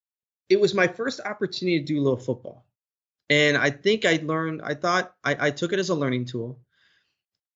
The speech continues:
Did I change some of my terminology because of the women's side of it? Maybe a little bit, but I think I do that with women's basketball as well. Um, I think you just wanna make sure that, um, everything's correct, right? You don't wanna, you know, you're not trying to,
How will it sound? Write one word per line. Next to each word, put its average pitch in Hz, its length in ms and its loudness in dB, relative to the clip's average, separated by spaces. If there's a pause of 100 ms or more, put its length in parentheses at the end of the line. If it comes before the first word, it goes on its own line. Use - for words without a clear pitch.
(160)
Did 180 160 6
I 165 100 8
change 208 440 0
some 208 120 -2
of 190 80 -2
my 170 120 0
terminology 160 640 0
because 143 440 0
of 139 100 -2
the 135 80 -2
women's 160 380 0
side 180 180 2
of 180 80 -2
it? 180 160 0
Maybe 160 360 0
a 156 40 0
little 131 240 0
bit, 139 400 0
but 160 120 2
I 170 60 4
think 233 180 0
I 240 60 4
do 220 140 2
that 208 140 4
with 147 160 -4
women's 160 240 -2
basketball 135 600 0
as 113 80 -10
well. 113 360 -8 (640)
Um, 123 260 4
I 127 60 0
think 165 220 -4
you 151 80 -4
just 143 240 0
wanna 143 180 4
make 139 240 4
sure 151 320 2
that, 127 260 2 (460)
um, 113 340 -2
everything's 131 600 -2
correct, - 540 2
right? 120 220 2
You 127 100 -2
don't 123 100 2
wanna, 123 340 2 (280)
you - 80 -8
know, 117 80 -2
you're 123 220 0
not 139 80 0
trying 135 320 2
to, 120 240 0